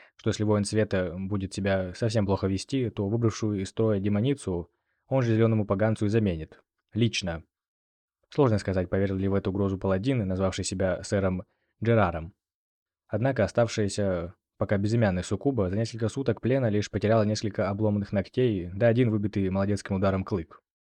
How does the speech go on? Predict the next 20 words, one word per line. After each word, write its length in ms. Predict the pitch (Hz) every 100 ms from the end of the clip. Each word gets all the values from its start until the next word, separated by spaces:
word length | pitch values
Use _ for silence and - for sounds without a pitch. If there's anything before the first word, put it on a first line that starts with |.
| _ _ _ _ _ _ _ _ _ -
«Лучше 200 | 131 131
прислушайся», 760 | 143 170 131 95 87 85 85 - _ _
продолжил 380 | 98 98 95 95
гоблин. 400 | 95 87 87 92 _ _ _
«Какое 240 | 120 131
интересное 480 | 120 131 131 127 117
пыхтение. 640 | 127 - - 98 87 85 87 _ _ -
Как 180 | 117
думаешь, 320 | 107 98 87 101
эта 180 | 98 98
девочка 320 | 123 127 113
пытается 420 | 110 120 117 117
выдернуть 340 | 120 117 107
из 80 | 104
стены 340 | - 117 120 104
соединенную 560 | 104 107 117 113 107
с 80 | -
ее 100 | 110
ошейником 440 | 104 110 101 104
цепь? 240 | - 165